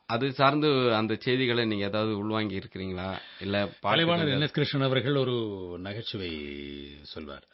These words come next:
Speaker 2: ஒரு திரைப்படத்திலே. அ, அவர், சுஷீலா, டி எம் எஸ் எல்லோரும் ஒரே சங்கீத கல்லூரிக்குத்தான் போனார்களாம் சங்கீதம் படிக்க.
Speaker 1: ம்ஹும்.
Speaker 2: ஆனா, ம-, வாத்தியார் சொல்லிவிட்டாராம், அவங்களுக்கு தான்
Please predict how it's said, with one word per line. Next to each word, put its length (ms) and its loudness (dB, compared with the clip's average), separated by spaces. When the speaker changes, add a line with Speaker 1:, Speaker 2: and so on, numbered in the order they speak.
Speaker 2:
ஒரு 300 -14
திரைப்படத்திலே. 560 -12
அ, 420 -12
அவர், 360 0
சுஷீலா, 920 -4
டி 120 -6
எம் 140 -4
எஸ் 160 -10
எல்லோரும் 340 -2
ஒரே 560 0
சங்கீத 460 -4
கல்லூரிக்குத்தான் 640 -6
போனார்களாம் 460 -10
சங்கீதம் 420 -14
படிக்க. 360 -16
Speaker 1:
ம்ஹும். 460 -12
Speaker 2:
ஆனா, 400 0
ம-, 440 -4
வாத்தியார் 400 2
சொல்லிவிட்டாராம், 720 -2
அவங்களுக்கு 440 -4
தான் 460 0